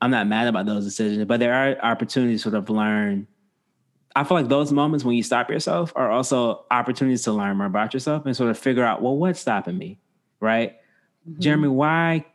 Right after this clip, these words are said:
Speaker 1: can't, you know, I got them roller skates." It's like, "Why haven't you started to roller skate? Like, what's the problem? What is that?" I found that the problem is that, I found the problem is that, like, I didn't like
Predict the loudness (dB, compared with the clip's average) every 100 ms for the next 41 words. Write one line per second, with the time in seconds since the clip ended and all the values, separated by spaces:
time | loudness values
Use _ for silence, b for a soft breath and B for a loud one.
0 | _ -6 -2 0 2 2 2 2 0 0
1 | 2 2 0 -2 -2 -4 -4 -4 -2 0
2 | 2 2 0 0 0 -2 -2 -4 -6 -8
3 | -8 -6 -6 -2 -2 -2 -2 -2 -2 -4
4 | -2 0 0 0 -2 -2 B B B 0
5 | 2 2 2 2 2 0 -2 -2 0 0
6 | -2 -2 0 2 0 2 2 2 2 2
7 | 2 2 2 2 2 2 0 -4